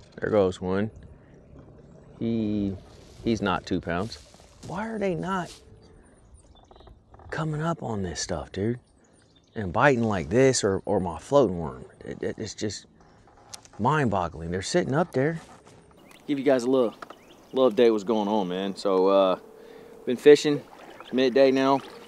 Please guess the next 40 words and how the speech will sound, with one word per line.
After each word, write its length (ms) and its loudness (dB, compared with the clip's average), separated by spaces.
Probably 160 10
had 160 4
four 180 6
or 20 4
five 280 6
bites. 320 4
It's 80 -8
been 180 2
quite 420 0
tough. 360 2
I've 120 2
actually 240 4
been 160 0
live 280 4
scoping 380 4
quite 280 6
a 40 6
few 220 -2
fish 460 6
that 120 2
are 100 -4
bank 400 -2
related, 420 2
but 260 4
really 340 2
difficult 500 0
to 60 -10
get 160 2
'em 80 -2
to 60 -8
bite. 320 0
And 140 -6
they're 100 -2
in 60 -2
little 220 4
groups 400 2
too, 260 2
which 160 -4
is 80 -14
good 400 6